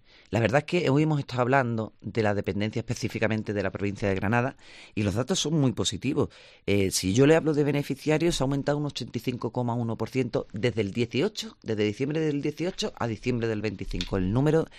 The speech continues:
de beneficiarios, de personas atendidas. Y el número de prestaciones es un dato, eh, que yo creo que es muy a tener en cuenta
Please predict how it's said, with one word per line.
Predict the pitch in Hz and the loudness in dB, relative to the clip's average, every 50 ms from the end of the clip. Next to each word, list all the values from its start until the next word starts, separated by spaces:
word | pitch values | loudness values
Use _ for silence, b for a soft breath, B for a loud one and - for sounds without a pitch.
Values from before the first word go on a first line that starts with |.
| B B B B B B | B B B B B B
de | 95 95 110 104 95 87 | -4 0 2 2 2 2
beneficiarios, | 104 104 101 92 - 87 - 127 127 117 101 87 | 2 2 0 0 -2 -2 2 2 2 2 2 -2
de | 92 80 | -4 -4
personas | 71 - - 127 139 147 | -4 -4 -2 -2 -2 -2
atendidas. | 127 - 95 87 92 98 87 - - B B B B B B B B B | -2 -2 -2 -2 -2 -4 -6 -8 -12 B B B B B B B B B
Y | - 131 | 2 2
el | 127 123 | 2 2
número | 135 156 160 175 | 2 -2 -2 -2
de | 190 196 | -2 -2
prestaciones | 185 170 - 170 160 - 180 180 185 165 | -2 -4 -6 -6 -4 -2 -2 -2 0 0
es | |
un | 160 147 135 113 | -2 -2 0 2
dato, | 147 147 - - 156 147 131 b b b b b b b b | 2 2 4 4 2 2 0 b b b b b b b b
eh, | 98 113 | -2 -2
que | - - 110 | 0 2 2
yo | 104 131 | 2 2
creo | 127 147 147 | 0 0 0
que | 151 151 143 | 0 0 2
es | 143 | 2
muy | 143 143 139 139 135 135 127 131 139 143 135 | 2 2 2 2 2 2 2 4 4 4 4
a | 127 | 4
tener | 135 127 131 123 123 | 2 2 2 2 0
en | 127 113 | 0 0
cuenta | - 139 135 117 143 | 0 0 0 0 -2